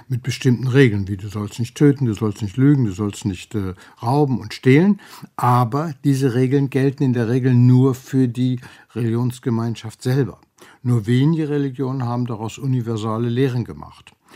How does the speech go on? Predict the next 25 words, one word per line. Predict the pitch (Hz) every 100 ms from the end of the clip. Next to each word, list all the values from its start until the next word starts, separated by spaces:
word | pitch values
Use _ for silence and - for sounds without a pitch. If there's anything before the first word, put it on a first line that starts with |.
| - - - _
Und | 151 131 127
dadurch | 127 123 131 147 147 147 147
wird | 147
eine | - 127 120 110 - _
Innen | - 180 190
und | 147 131
Außen | 127 165 - 120
bestimmt, | 98 - 92 87 123
nämlich | 120 113 -
die, | 120 143
die | 127 127 123
zur | - 120
Religion | 120 117 113 107 104
dazugehören | 98 - 127 139 135 175 208
und | 180 123
solche, | 127 117 147
die | 143
nicht | 196 214 -
dazugehören. | 101 - 107 92 90 90 98 - - - -
Und | 143 123 - _ _ -
für | 147 127
die, | 131 151
die | 131 123
nicht | 127 123 143
dazugehören, | 127 156 143 147 160 165 175 185